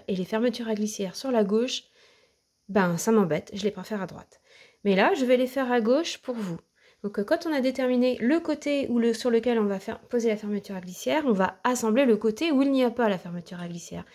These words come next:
Donc ça, c'est mon devant. Donc là, c'est le côté gauche pour vous ou droite. Si je le mets face à moi, c'est mon côté gauche. Donc là, c'est le côté gauche. Donc je vais assembler le côté droit, d'accord ? Parce que ça, c'est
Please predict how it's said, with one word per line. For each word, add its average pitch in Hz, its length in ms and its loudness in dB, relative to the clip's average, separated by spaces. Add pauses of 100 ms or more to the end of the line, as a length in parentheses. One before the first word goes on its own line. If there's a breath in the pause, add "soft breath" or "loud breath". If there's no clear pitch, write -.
(320 loud breath)
Donc 214 220 4
ça, 370 140 4
c'est 311 160 0
mon 254 180 6
devant. 220 500 6 (460 loud breath)
Donc 220 180 0
là, 285 140 4
c'est 233 160 0
le 185 120 0
côté 165 360 -6
gauche 196 480 4
pour - 180 -18
vous 170 280 -6
ou - 20 -6
droite. 196 320 -2
Si 175 160 -8
je 175 60 -10
le 175 60 -2
mets 180 160 0
face 165 300 -6
à 180 80 -4
moi, 180 220 -2
c'est - 160 -12
mon 160 120 -4
côté 165 300 -10
gauche. 196 540 2 (840 loud breath)
Donc 185 200 -4
là, 233 360 4
c'est - 120 -14
le 175 100 -8
côté 170 260 -10
gauche. 285 320 0
Donc 277 200 0
je 254 80 2
vais 233 100 4
assembler 208 680 2 (440)
le 240 180 6
côté 294 320 0
droit, 190 480 2
d'accord ? 208 320 -2
Parce - 100 -14
que 185 120 -8
ça, 208 180 -4
c'est 208 420 -2